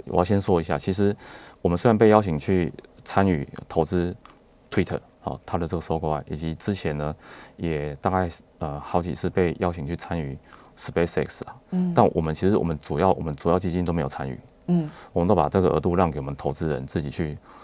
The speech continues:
Speaker 1: 投资啊。
Speaker 2: 哦。
Speaker 1: 因为我们主要基金就认为它不符合我们的一个，呃，投资标准，也不符合我们对它风险的一个设定，因为我们基金只能投全球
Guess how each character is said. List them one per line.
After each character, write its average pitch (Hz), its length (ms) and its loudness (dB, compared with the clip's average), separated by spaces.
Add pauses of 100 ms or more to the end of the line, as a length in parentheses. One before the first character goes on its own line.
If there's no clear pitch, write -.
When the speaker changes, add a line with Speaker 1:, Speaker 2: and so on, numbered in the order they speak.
(120)
Speaker 1:
投 73 160 -2
资 69 220 -4
啊。 - 120 -10 (240)
Speaker 2:
哦。 202 300 -4
Speaker 1:
因 123 80 8
为 120 140 6
我 98 60 4
们 90 120 4
主 90 100 2
要 98 80 8
基 101 160 0
金 101 160 2
就 98 160 4
认 92 280 2
为 73 200 -2
它 123 260 2 (180)
不 139 100 4
符 82 260 -2
合 80 180 0
我 76 80 2
们 71 180 -6
的 78 100 -4
一 80 80 -2
个， 76 240 -2 (600)
呃， 73 260 -4
投 - 160 2
资 98 100 0
标 95 180 4
准， - 160 -4 (260)
也 90 80 0
不 104 100 4
符 87 160 -2
合 78 80 -2
我 76 40 -2
们 76 160 -6
对 85 320 2
它 87 320 0 (300)
风 95 220 0
险 71 180 -6
的 78 100 -10
一 73 80 -6
个 71 220 -6 (400)
设 85 180 0
定， 76 200 -2
因 76 80 2
为 - 120 2
我 85 140 0
们 78 280 -4 (180)
基 101 140 -2
金 104 160 2
只 - 120 -6
能 73 140 -4
投 69 280 -8
全 85 280 -2
球 82 340 -4